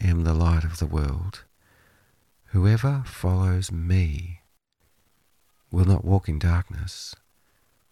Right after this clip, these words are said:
but will have the light of life."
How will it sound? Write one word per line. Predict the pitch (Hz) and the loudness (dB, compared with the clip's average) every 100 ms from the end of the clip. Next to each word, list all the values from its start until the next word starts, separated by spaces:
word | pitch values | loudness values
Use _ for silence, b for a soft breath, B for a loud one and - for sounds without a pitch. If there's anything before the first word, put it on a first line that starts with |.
| _ - | _ -4
but | 90 | -2
will | 82 85 | 0 -2
have | 82 95 85 82 - - - _ _ _ _ _ _ _ _ _ - | 0 0 0 -4 -10 -20 -20 _ _ _ _ _ _ _ _ _ 0
the | 85 | 2
light | 76 76 78 | 4 4 2
of | 80 71 | 0 -4
life." | 71 71 80 78 - - | -2 -2 -2 -8 -14 -20